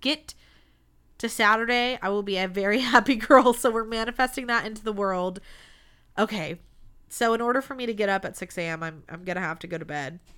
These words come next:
<laughs> I love you all so much. Thank you so much for listening to the podcast. I'm sorry it's more of, like, a crazy health update, but also, you know,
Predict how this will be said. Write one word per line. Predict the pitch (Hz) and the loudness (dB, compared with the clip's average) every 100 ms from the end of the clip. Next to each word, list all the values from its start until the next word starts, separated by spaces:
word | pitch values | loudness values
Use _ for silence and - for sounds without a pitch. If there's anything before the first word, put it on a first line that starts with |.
| 240 | -6
<laughs> | - - - | -6 -10 -2
I | |
love | 202 220 226 | 2 2 4
you | 254 | 6
all | 226 208 208 - - - - | 6 6 2 -4 -18 -20 -12
so | - - 254 | 0 4 6
much. | 247 233 233 | 6 4 2
Thank | 269 254 | -2 2
you | 294 | 2
so | 294 | 4
much | 269 269 | 2 0
for | 269 | 0
listening | 254 262 240 | -2 -2 -2
to | |
the | 240 | 4
podcast. | 233 233 233 226 226 | 4 6 8 8 4
I'm | 220 | -2
sorry | - 254 247 247 | 4 6 6 4
it's | 247 | 0
more | 247 233 226 | -2 0 0
of, | 214 | 0
like, | 214 208 - - - | 0 -2 -6 -20 -10
a | 226 | -2
crazy | 277 262 247 | 2 2 2
health | 254 247 240 | 0 0 0
update, | 233 220 247 233 233 | -2 0 2 2 0
but | 233 | 2
also, | 269 302 339 294 294 262 | 2 4 4 4 4 0
you | 254 | -4
know, | 247 254 254 254 | -2 0 2 0